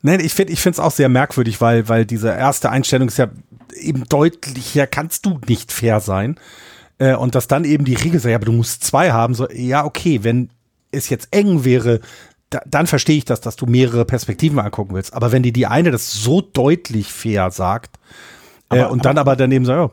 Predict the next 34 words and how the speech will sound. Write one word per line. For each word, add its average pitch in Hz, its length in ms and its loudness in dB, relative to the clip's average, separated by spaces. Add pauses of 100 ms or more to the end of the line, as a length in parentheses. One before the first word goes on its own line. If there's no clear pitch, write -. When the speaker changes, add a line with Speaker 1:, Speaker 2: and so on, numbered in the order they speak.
Speaker 1:
geht 170 200 0
nicht, 127 240 0
weil 113 160 4
Speaker 2:
aber, 143 120 0
Speaker 1:
zweite 120 280 0
gibt's 151 240 -6
nicht. 113 260 -2 (460)
Speaker 2:
aber, 143 240 0
aber, 135 300 0 (680)
aber, 120 280 0
aber 120 280 0
wir 117 160 2
haben 120 220 0
doch 110 160 -2
uns 110 240 -6
immer 151 340 2
lobend 143 460 2
über 113 160 -6
die 120 80 0
M 104 160 0
L 104 120 2
B 117 260 0
und 135 200 -2
die 113 60 -4
Umpire 127 460 0
geäußert, 117 580 -2
dass 107 320 0 (460)
die, 95 460 2
ähm, 87 600 0
dass 90 160 -6
die 101 120 -4
Entscheidung 143 680 0
eines 110 320 -2 (100)
Umpires 131 840 0